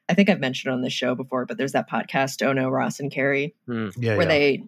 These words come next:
Speaker 1: joined Scientology and just like, "Okay, how far along can we get in this before they <laughs> figure out that we're doing this for a podcast?" Um, and I don't really like that show, but it was very interesting. And I was listening to it at a time where I was constantly driving through the, like, Hollywood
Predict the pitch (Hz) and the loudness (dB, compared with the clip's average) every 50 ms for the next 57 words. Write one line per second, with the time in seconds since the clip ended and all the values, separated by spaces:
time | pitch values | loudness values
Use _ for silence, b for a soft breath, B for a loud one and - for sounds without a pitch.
0 | - - - - 175 160 156 151 147 - - 156 143 139 139 143 - 165 143 135 | -12 -6 0 2 2 4 4 2 0 0 0 0 0 0 0 0 0 0 2 2
1 | 143 143 139 143 147 143 143 139 - - 151 135 143 139 135 139 - - 143 139 | 2 0 0 0 0 2 2 2 2 2 0 0 -2 -2 -4 -4 -4 0 2 2
2 | 139 139 135 - - 165 165 139 135 147 - 170 165 175 - - 180 175 170 156 | 2 2 0 0 0 0 0 0 0 2 4 4 4 4 4 4 4 4 4 4
3 | 151 147 143 147 - 175 147 139 135 135 - 147 143 - - 139 135 143 139 135 | 2 2 0 0 -2 -2 -2 -2 -4 -2 0 0 0 0 -2 -4 -4 -2 -2 -2
4 | 135 135 - - - - - - 160 156 - 139 143 143 156 170 - - 220 190 | -2 -2 -4 -6 -10 -14 -10 -10 -10 -8 -6 -6 -4 -4 -4 -6 2 4 6 6
5 | 202 220 - - 220 220 226 - 285 226 285 233 233 220 262 - 370 302 262 262 | 6 6 6 4 4 4 2 0 0 0 2 2 4 2 2 2 2 4 4 2
6 | - - - - 226 226 233 - 208 165 170 - - - 185 190 214 240 247 - | 2 0 2 4 4 4 6 6 6 6 6 4 2 2 4 4 4 2 0 -2
7 | - B B B B B B B B B B - 165 170 151 151 156 139 139 151 | -10 B B B B B B B B B B 4 6 6 6 6 4 2 0 -4
8 | 180 B B B B B B - - 202 196 190 220 247 233 233 233 214 196 190 | -4 B B B B B B 4 6 6 8 8 6 6 6 6 6 8 8 8
9 | 175 170 - 156 151 - - - 180 147 143 147 135 139 139 - - 170 170 143 | 6 6 4 2 2 0 0 2 4 6 6 6 4 2 0 -2 2 4 6 6
10 | 139 135 - - _ _ _ _ - 185 151 156 170 165 156 143 143 156 - 160 | 6 4 2 -2 _ _ _ _ 2 2 4 4 4 4 4 2 0 0 0 2
11 | 143 143 143 139 127 139 143 135 - 139 139 - - 139 139 139 139 143 151 160 | 2 4 2 2 2 0 -2 -2 -4 -6 -6 -4 -4 -4 -2 -2 -2 -2 -2 -2
12 | 160 147 143 - 151 143 - - - - 143 143 143 - 156 - 170 147 - 147 | -2 -2 -2 -2 -2 -2 -2 -2 -2 -2 -2 -2 -2 -2 -2 -2 -2 -2 -2 -2
13 | 139 139 135 135 131 135 135 127 - - 147 - - - 135 - 147 143 - 143 | -2 -2 0 0 0 -2 -4 -6 -6 -6 -6 -6 -6 -8 -6 -4 -4 -2 0 0
14 | 135 131 131 139 139 135 - 143 139 139 143 135 143 143 151 - - - 160 151 | 0 0 0 -4 -6 -6 -6 -4 -4 -2 -2 -2 -2 -4 -4 -4 -4 -2 -2 -2
15 | 156 156 151 151 156 151 147 147 | 0 -2 -2 -2 -2 -2 -4 -4